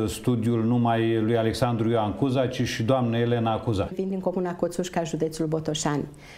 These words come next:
Speaker 2: Acolo, cred că, și cu, nu cred, cu siguranță, profesorii pe care i-am avut acolo mi-au insuflat ei primii dragostea față de citit. Uh,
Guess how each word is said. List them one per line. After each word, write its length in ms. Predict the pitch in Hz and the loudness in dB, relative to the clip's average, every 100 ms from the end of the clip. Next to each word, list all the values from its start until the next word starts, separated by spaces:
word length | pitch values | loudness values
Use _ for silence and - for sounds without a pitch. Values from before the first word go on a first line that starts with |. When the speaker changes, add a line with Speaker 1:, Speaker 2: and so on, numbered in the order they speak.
| - - | -10 -4
Speaker 2:
Acolo, 760 | 175 - 202 180 175 208 294 - - | -4 0 2 2 2 0 -2 -6 -6
cred 320 | 185 165 160 | -2 -2 -4
că, 140 | - 208 262 - - | -2 -2 -4 -10 -20
și 220 | - - 185 | -14 -8 -6
cu, 100 | 190 - | -4 -4
nu 160 | 185 185 | -2 0
cred, 320 | 190 185 180 | 0 -2 -2
cu 140 | - | -2
siguranță, 800 | 190 - 185 185 160 156 170 185 - - - | 0 0 0 2 0 0 0 -2 -4 -14 -4
profesorii 580 | 190 185 247 240 214 208 | -2 0 0 0 0 0
pe 120 | 190 | -2
care 220 | 185 180 | -2 0
i-am 200 | 175 170 | 0 0
avut 280 | 165 170 185 | 0 0 -2
acolo 520 | 156 160 143 160 220 - - - | -2 0 0 0 -4 -8 -16 -8
mi-au 240 | - 202 202 | 0 2 2
insuflat 760 | 202 202 196 - 214 220 233 - 190 175 | 0 -2 -4 -2 0 0 0 -6 -2 2
ei 280 | 233 214 - | 2 2 -4
primii 500 | - 165 160 170 233 - - - - | 0 2 2 2 0 -4 -16 -20 -6
dragostea 540 | 175 196 196 190 - 180 | 0 0 2 0 0 -2
față 420 | 180 185 185 175 | 0 -2 0 0
de 140 | 170 175 | 0 -2
citit. 600 | 175 - 156 143 - - - - - - - - - - - | -2 -2 0 0 -2 -10 -14 -18 -20 -20 -20 -20 -20 -20 -20
Uh, 60 | - | -2